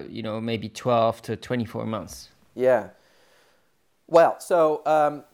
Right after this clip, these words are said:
Speaker 2: the, the work that we are doing on that consensus layer that I just mentioned is coming close to version one oh, uh, capability. That work has been going on for years. This is, um,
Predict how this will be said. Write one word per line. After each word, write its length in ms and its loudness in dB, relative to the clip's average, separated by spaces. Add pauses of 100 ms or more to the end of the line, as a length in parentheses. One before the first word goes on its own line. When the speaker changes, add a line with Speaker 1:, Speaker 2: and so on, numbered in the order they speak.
Speaker 2:
the, 440 0
the 160 -6
work 420 -4
that 140 -8
we 180 0
are 100 4
doing 560 -2
on 200 -2
that 180 -2
consensus 800 -6
layer 340 4
that 160 -2
I 120 4
just 260 -8
mentioned 640 -8
is 260 -2
coming 640 -8
close 400 -4
to 160 -12
version 480 -4
one 200 -6
oh, 200 -12 (360)
uh, 280 -2
capability. 720 -12 (440)
That 360 2
work 320 -6
has 80 -14
been 400 -10
going 260 -6
on 140 -4
for 140 -14
years. 440 -4 (340)
This 220 -6
is, 320 -8 (220)
um, 420 -2